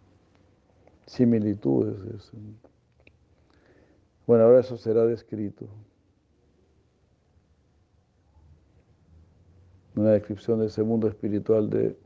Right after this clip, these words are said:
Goloka. Gokula es el lugar principal de todas estas formas.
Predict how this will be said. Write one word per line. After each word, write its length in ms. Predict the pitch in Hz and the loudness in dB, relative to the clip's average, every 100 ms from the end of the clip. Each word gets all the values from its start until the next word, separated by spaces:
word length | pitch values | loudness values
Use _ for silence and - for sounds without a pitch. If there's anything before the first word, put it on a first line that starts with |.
| _ 101 | _ -10
Goloka. 580 | 104 107 104 104 101 104 104 _ _ _ _ _ _ _ _ _ _ - - _ _ _ _ _ _ - _ _ _ _ _ _ _ _ _ _ _ _ _ _ _ _ _ _ _ - - _ - | -2 0 0 -4 -12 -16 -20 _ _ _ _ _ _ _ _ _ _ -20 -20 _ _ _ _ _ _ -20 _ _ _ _ _ _ _ _ _ _ _ _ _ _ _ _ _ _ _ -20 -20 _ 2
Gokula 800 | 113 117 139 156 127 123 131 - _ _ _ - - - | 2 4 4 6 6 6 2 -4 _ _ _ -20 -20 -8
es 200 | 135 - | -6 -4
el 100 | 127 | -4
lugar 320 | 117 127 127 | 2 2 2
principal 760 | 123 110 101 107 - 120 135 - - _ _ _ _ _ _ _ | -2 -10 -10 -12 0 0 0 -4 -16 _ _ _ _ _ _ _
de 140 | 104 | -8
todas 340 | 101 123 127 110 | 0 4 4 2
estas 300 | 107 113 - | -8 -14 -12
formas. 520 | 98 95 95 95 | -8 -8 -8 -14